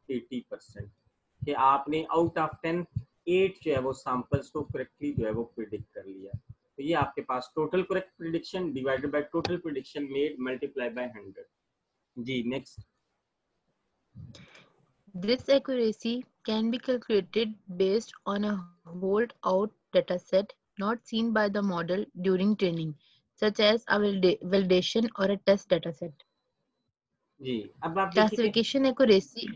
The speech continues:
Speaker 1: जी, रीड करें आप, kindly बताइए, आप कंप्लीट करें।
Speaker 2: Class-, classification accuracy or a classification error is a proportion or a ratio।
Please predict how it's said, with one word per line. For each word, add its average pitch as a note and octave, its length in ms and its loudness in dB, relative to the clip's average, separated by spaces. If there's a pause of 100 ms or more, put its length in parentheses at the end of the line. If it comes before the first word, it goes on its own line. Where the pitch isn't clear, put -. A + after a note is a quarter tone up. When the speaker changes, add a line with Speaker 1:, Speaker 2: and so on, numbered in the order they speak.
(2500)
Speaker 1:
जी, E3 240 0
रीड F#3 240 2
करें E3+ 260 2
आप, A2 260 -2
kindly G#2+ 320 -6
बताइए, A2+ 240 -14 (380)
आप A#2+ 180 -8
कंप्लीट A#2+ 460 -8
करें। A#2 160 -16 (720)
Speaker 2:
Class-, - 340 -6 (600)
classification A#3 680 4
accuracy A#3+ 560 2 (140)
or A3 160 4
a - 0 -
classification G#3+ 840 -2
error F#3+ 280 4 (360)
is G3+ 80 2
a A3+ 80 8 (120)
proportion G#3+ 440 4 (200)
or G3+ 100 4
a G#3 320 4
ratio। E3+ 360 0